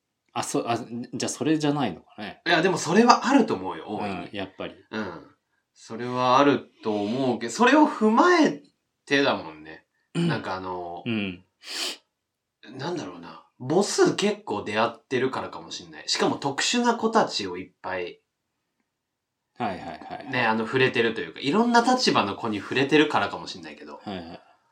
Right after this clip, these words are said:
Speaker 2: すごいこれまでかなりの子供たち出会っ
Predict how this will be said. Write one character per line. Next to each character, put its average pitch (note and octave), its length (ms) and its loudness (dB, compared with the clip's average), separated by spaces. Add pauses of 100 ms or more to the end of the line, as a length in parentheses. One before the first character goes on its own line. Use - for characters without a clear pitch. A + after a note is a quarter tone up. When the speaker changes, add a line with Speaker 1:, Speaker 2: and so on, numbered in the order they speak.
(500)
Speaker 2:
す - 120 -14
ご D3 100 -4
い - 40 -10
こ D#3 120 -6
れ F3 100 0
ま F3+ 140 4
で A2 120 2
か G3 160 -6
な F3+ 140 2
り G2+ 120 0
の F2+ 120 -6
子 - 120 -16
供 F#2 200 -10
た F2+ 100 -12
ち E2+ 160 -16
出 E2+ 140 -14
会 E2 80 -16
っ - 80 -20